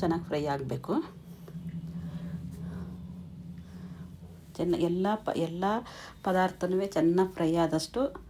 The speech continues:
ಗ್ರೇವಿ ಚೆನ್ನಾಗಿ ಬರುತ್ತೆ, ಟೇಸ್ಟ್ ಚೆನ್ನಾಗಿರ್ತದೆ. ಅದಕ್ಕೆ ಚೆನ್ನಾಗಿ ಫ್ರೈ ಮಾಡಿ ಹಾಕ್ಬೇಕು. ಹಸಿದೇ ಹಾಕ್ಬಿಟ್ರೆ ಟೇಸ್ಟ್ ಇರೋದಿಲ್ಲ ಅದು, ಹಸಿ ವಾಸನೆ ಬರುತ್ತೆ. ನೋಡಿ, ಫ್ರೈ ಮಾಡ್ತಾ ಮಾಡ್ತಾ ಈರುಳ್ಳಿ ಎಲ್ಲ ಕಲರ್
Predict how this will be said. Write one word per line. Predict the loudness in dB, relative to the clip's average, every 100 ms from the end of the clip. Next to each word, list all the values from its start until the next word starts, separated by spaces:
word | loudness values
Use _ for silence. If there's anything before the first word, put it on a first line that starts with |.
| 0 2
ಗ್ರೇವಿ | 4 2 4
ಚೆನ್ನಾಗಿ | 4 4
ಬರುತ್ತೆ, | 0 -2 0 2
ಟೇಸ್ಟ್ | 2 2
ಚೆನ್ನಾಗಿರ್ತದೆ. | 2 2 -2 -2 -2 2
ಅದಕ್ಕೆ | 2 0 0 4
ಚೆನ್ನಾಗಿ | 4 4 4
ಫ್ರೈ | 6 6
ಮಾಡಿ | 6 2
ಹಾಕ್ಬೇಕು. | 0 0 2
ಹಸಿದೇ | 2 2 4 4
ಹಾಕ್ಬಿಟ್ರೆ | 2 -2 0 2 4 2 2
ಟೇಸ್ಟ್ | 4 4 2 -2
ಇರೋದಿಲ್ಲ | 0 -2 -2
ಅದು, | -4 -6 -12 -16 -20 -20 -20 -16 -4
ಹಸಿ | -2 0 0
ವಾಸನೆ | 0 4 4 2
ಬರುತ್ತೆ. | -4 -6 -8 -12 -20 -20 -20 -20 -20 -16 -2
ನೋಡಿ, | 0 0 -2 -16 -8
ಫ್ರೈ | -2 0 2
ಮಾಡ್ತಾ | 0 -2 -2
ಮಾಡ್ತಾ | -2 0 -2 0
ಈರುಳ್ಳಿ | -2 -2 0
ಎಲ್ಲ | 0 -2 -2
ಕಲರ್ | -2 -2